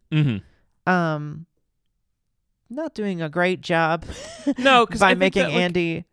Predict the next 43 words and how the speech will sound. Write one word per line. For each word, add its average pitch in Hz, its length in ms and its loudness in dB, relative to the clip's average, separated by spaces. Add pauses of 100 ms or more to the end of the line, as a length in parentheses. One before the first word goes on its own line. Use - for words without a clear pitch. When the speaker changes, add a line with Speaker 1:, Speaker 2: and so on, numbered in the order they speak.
(500)
Speaker 2:
a - 160 -8
sort 196 220 0
of 165 120 -4
loathsome 170 680 -2 (140)
character. 165 580 -2
Speaker 1:
That's 208 160 4
what 240 60 4
I - 20 6
was 190 80 0
gonna 196 120 -2
say, 180 160 0
is 160 120 2
I 160 120 2
think 196 260 -4
that 185 220 -2
to 120 100 -2
some 165 320 0
degree 127 400 -6
he's 113 260 -6
being 107 200 -6
empathetic, 104 500 -6
but 113 100 -2
I 110 60 0
think 127 200 -4
to 131 140 -4
another 120 300 -2
degree 113 340 -4
he's, 113 340 -8
he's - 540 -6 (300)
pointing 160 340 0
out 143 120 -2
a 117 60 0
different 113 520 -6
kind 107 340 -8
of 98 120 -8
cravenness 92 720 -10
in 85 120 -12
show 92 280 -8
business, - 560 -12
right? 101 280 -8
Where, 110 200 -6
like, 101 80 -8
Speaker 2:
Right. 151 260 -2